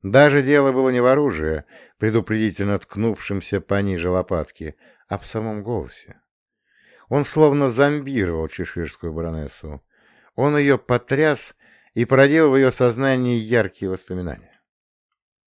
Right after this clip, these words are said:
Она медленно подняла руки. Крепкая мужская ладонь проникла под ее куртку,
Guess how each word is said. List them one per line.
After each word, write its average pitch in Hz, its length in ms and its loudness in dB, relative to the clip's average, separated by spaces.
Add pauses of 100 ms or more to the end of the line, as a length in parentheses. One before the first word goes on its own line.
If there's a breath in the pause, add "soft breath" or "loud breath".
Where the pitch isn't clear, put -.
(560)
Она 107 280 -2
медленно 120 680 -2
подняла 82 500 -6
руки. - 400 -18 (1000)
Крепкая 127 560 4
мужская 107 380 0
ладонь 117 440 2
проникла 101 560 -2
под 90 180 -4
ее 90 160 0
куртку, 101 600 -6